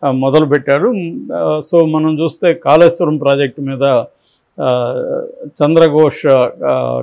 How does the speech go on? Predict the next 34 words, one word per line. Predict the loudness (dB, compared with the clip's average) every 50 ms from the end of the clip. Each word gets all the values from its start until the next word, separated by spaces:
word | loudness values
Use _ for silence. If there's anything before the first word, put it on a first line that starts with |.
| -4 -2
కమిటీ | -2 -2 -2 -2 -2 -2 0 0 -2 -4 -8 -12 -8
దాని | -4 -2 -2 0
మీద | 0 0 0
already | 2 2 2 2 0 0 -2 -4 -6
స్టార్ట్ | -6 -4 _ 0 0 0 0 -4
చేసింది. | -6 -8 -8 -8 -6 -4 -4 -4 -6 _ _ _ _ _ _ _ _ 0
దాని | 0 0 2 0
రిపోర్ట్ | -2 -2 0 0 0 0 0
కూడా | 0 -2 0 0 0 0 2
రెడీ | 2 2
అవుతుంది. | 2 0 -2 -4 -8 -4 -2 0 2
అది | 4 4 4 4
రాగానే | 4 4 4 4 4 2 2 0
దాంట్లో | 0 0 0 0 -2 0 0 0 0
కూడా | 0 0 -2
కేసీఆర్కి | -2 -2 -2 -2 -2 -2 -2 -2 -4 -6 -8
నోటీసులు | -10 -8 -8 -8 -8 -6 -4 -2
వెళ్తాయి. | -2 -2 -2 -4 -4 -2
దాంట్లో | -2 -2 -4 -4 -4 -6 -4
దాదాపు | -2 -2 -2 0 -2 -4 -4 -4 -6 -6 -6 -8 _ _ _ _ _ _ _ -2
డెబ్బై | 2 2 2 4 6 6 6
వేల | 6 6 4 4
నుంచి | 2 0 0 0
లక్ష | 0 0 0 -2 -2 -6
కోట్ల | -2 0 0 0 0 0 -2
వరకు | -2 -2 -2 -4 -4 -4 -4 -4 -4 -4 -8 _ _ -6
మిస్‌యూజ్ | -4 -4 -4 -2 0 0 0 0 2
జరిగింది, | 0 0 0 0 -2 -4 -2 -2 -4 -4 -4 -8 -12 _ _ _ _ _ _ _ _ _
అవినీతి | 0 2 4 2 2 2
జరిగింది | 2 0 0 2 0 -2 -2 -4
అనేది, | -4 -4 -4 -4 -2 0 0 0 0 0 -2 -4 -10 _ -6 -2
ఆ, | 0 0 0 0 -2 -2 -2
దాంట్లో | -2 -2 -2 -4 -6
చెప్తున్నారు. | -6 -6 -8 -6 _ -6 -6 -6 -6 -10 -10